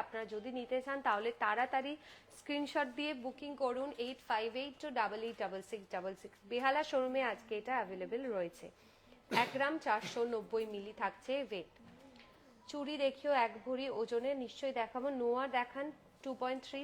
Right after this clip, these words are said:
সাইজের। সোমা ম্যাম লাইভের সাথে থাকবেন, দেখাবো। সরাচ্ছি, নেক্সট দেখাবো আরও একটা রিং কালেকশন। এটা পার্লের ওপর ডিজাইন থাকছে, একটা পার্লের মোটিভ করা কাজের ওপর এই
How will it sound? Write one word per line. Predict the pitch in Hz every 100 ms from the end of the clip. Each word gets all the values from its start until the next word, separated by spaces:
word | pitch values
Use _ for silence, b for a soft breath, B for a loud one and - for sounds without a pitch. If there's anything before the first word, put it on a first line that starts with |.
| 269
সাইজের। | 247 220 220 311 302
সোমা | 262 220 220
ম্যাম | 226 226
লাইভের | 208 202 233 240
সাথে | 214 233
থাকবেন, | 233 214 311 349
দেখাবো। | 180 254 175 180 220 - - - - - - - - - - - - - - - - - - - - - - - -
সরাচ্ছি, | - 208 214 - - 277 240
নেক্সট | 233 - 247 240
দেখাবো | 214 214 220 247 - 208
আরও | 208 226
একটা | 226 - 214
রিং | 220 247
কালেকশন। | 240 233 233 - 294 247
এটা | 226 233 -
পার্লের | 220 214 233 269 240
ওপর | 247 247 226
ডিজাইন | 208 202 208 233
থাকছে, | 240 214 - 285 370 - B B B B B - - 233
একটা | - 294 277
পার্লের | 247 226 254 254 233
মোটিভ | 220 254 -
করা | 226 220 233
কাজের | 202 190 220 208
ওপর | 208 240 254 -
এই | 220